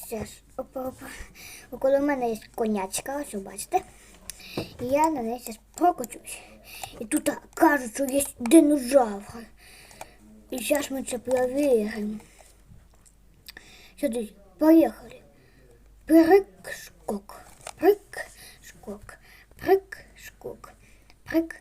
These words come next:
шкок. Де він? Де? Кажеться, тут, е, немає, друзі, динозаврів. Воно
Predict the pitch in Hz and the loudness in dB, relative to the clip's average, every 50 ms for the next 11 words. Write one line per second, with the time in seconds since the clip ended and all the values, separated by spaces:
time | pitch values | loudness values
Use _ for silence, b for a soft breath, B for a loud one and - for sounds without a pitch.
0 | - _ - - - - - - - 202 202 - - - - - - _ _ _ | -20 _ -20 -20 -20 -20 -20 -18 -16 -16 -16 -16 -18 -20 -20 -20 -20 _ _ _
1 | b b b b b b b b b b b b b b b _ _ _ _ _ | b b b b b b b b b b b b b b b _ _ _ _ _
2 | _ _ _ _ - _ _ _ - 226 220 220 240 254 247 240 226 220 220 226 | _ _ _ _ -20 _ _ _ -10 -10 -8 -6 -4 -4 -4 -4 -4 -6 -8 -10
3 | 233 240 247 254 254 262 302 320 277 240 240 247 247 285 - b b b b b | -14 -18 -20 -20 -20 -20 -20 -20 -20 -18 -16 -16 -18 -20 -20 b b b b b
4 | - _ - - _ _ _ b b b b b b b b - 294 285 262 262 | -20 _ -20 -20 _ _ _ b b b b b b b b 0 0 0 0 0
5 | 240 - 269 269 269 269 - 269 262 254 240 B B B B B B - - 269 | -4 -4 -6 -4 -6 -6 -4 -4 -4 -4 -6 B B B B B B -8 -4 -2
6 | 277 269 254 240 226 226 220 214 226 226 214 214 214 226 226 226 233 247 254 320 | 0 0 -2 -4 -6 -8 -10 -10 -10 -10 -10 -10 -10 -10 -10 -10 -12 -10 -4 -2
7 | 320 - - 214 208 202 208 - - - - - - - - - - - - - | 0 0 0 0 -2 -2 -4 -4 -6 -6 -8 -10 -10 -12 -16 -20 -20 -20 -20 -20
8 | - - - - - - - - - - - - - - - - 311 339 381 392 | -20 -20 -20 -20 -20 -20 -20 -20 -16 -14 -12 -8 -6 -6 -6 -4 -2 2 2 2
9 | 403 427 453 453 440 403 370 349 339 | 2 0 -2 -4 -4 -4 -4 -6 -8